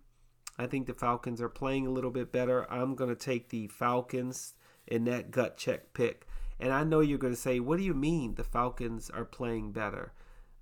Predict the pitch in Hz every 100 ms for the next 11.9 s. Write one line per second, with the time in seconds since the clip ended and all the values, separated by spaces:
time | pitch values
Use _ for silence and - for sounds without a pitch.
0 | - 185 190 185 175 - - - - -
1 | - - - - - - - - - -
2 | - - - - - - - - - -
3 | - - - - - - - - - -
4 | - - - - - - - - - -
5 | - 180 185 - - - - - 160 156
6 | 185 165 117 113 117 - - - - -
7 | - - - - - - - - - -
8 | - 120 - 135 156 151 151 147 135 120
9 | - 123 120 120 117 117 110 107 - -
10 | - - 113 104 120 117 117 - 110 -
11 | 107 107 104 104 - 107 104 -